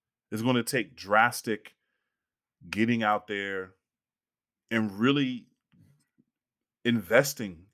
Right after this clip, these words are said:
into pockets that don't get no love,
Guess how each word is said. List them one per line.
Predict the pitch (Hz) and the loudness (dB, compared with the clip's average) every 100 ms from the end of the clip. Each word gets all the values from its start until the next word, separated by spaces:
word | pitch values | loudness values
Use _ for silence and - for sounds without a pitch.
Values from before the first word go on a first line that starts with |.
| - | -8
into | 110 107 - 113 101 95 95 _ - - _ _ _ _ | -8 -6 -6 -6 -6 -12 -20 _ -20 -20 _ _ _ _
pockets | - 123 110 - 82 - - - _ _ _ _ _ _ _ _ _ _ _ _ - | 0 4 4 2 -14 -12 -14 -16 _ _ _ _ _ _ _ _ _ _ _ _ 2
that | 110 95 | 2 4
don't | 117 117 | 0 0
get | 110 98 | -4 -8
no | 101 | -8
love, | 95 92 76 73 | -8 -8 -8 -14